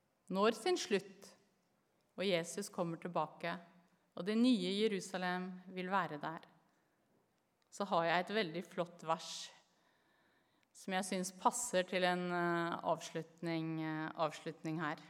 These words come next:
Mm, vi har jo i Åpenbaringen, eh, kapittel tjueén, så ser vi jo det himmelske Jerusalem som da kommer,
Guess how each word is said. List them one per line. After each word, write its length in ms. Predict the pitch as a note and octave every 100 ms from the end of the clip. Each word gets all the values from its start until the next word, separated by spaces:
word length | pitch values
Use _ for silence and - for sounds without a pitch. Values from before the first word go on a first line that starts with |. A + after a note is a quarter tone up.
| - _ _ _ _ _ _ - - - _ _ _ -
Mm, 600 | F#3 F3 E3 E3 D#3+ -
vi 100 | F#3+
har 300 | G3+ G3+ F#3+
jo 220 | G#3+ A#3
i 320 | A#3 A3 A3 A3
Åpenbaringen, 920 | G#3+ A3 G#3 F3+ F#3 G3 G3+ G3+ G3+
eh, 160 | G3+
kapittel 400 | G3+ G3+ G3+ G3+
tjueén, 280 | G3+ B3 C#4+
så 140 | C#4 B3
ser 400 | - G#3 F#3+ G3+
vi 120 | A#3+
jo 120 | C#4+
det 160 | B3 A#3+
himmelske 540 | C4+ B3+ F3+ F3 - G#3+ G#3+
Jerusalem 640 | F#3 - G3 A#3+ D#4+ C#4
som 200 | - G#3+
da 120 | G3+
kommer, 440 | G3+ - F3+ G3+